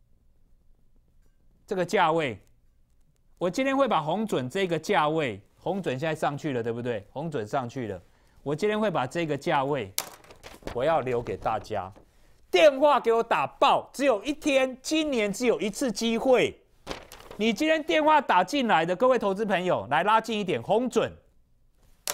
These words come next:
好啦好啦，我顺便给你红海啦，什么时候要卖啦？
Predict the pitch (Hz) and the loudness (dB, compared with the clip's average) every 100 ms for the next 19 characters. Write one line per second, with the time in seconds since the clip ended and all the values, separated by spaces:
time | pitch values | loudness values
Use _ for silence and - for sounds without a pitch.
0 | - 180 190 226 202 185 151 156 247 247 | -6 2 4 6 6 4 0 -2 -4 -2
1 | 226 196 165 185 196 131 113 87 - - | -2 0 2 2 2 0 0 -4 -14 -20
2 | - 156 175 226 208 196 202 139 95 | -8 -6 0 2 2 2 0 -2 -4